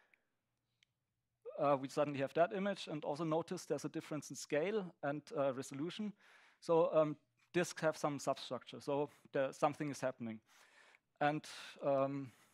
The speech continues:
uh, this plot was also shown, uh, quite often. Uh, or the D,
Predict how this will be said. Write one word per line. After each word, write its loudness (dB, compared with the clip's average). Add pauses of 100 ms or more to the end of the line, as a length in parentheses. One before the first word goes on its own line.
(1500)
uh, 4 (100)
this -6 (200)
plot 6
was -6
also 4
shown, 0
uh, 4 (100)
quite 2
often. -2 (640)
Uh, 12
or 0
the 0
D, -4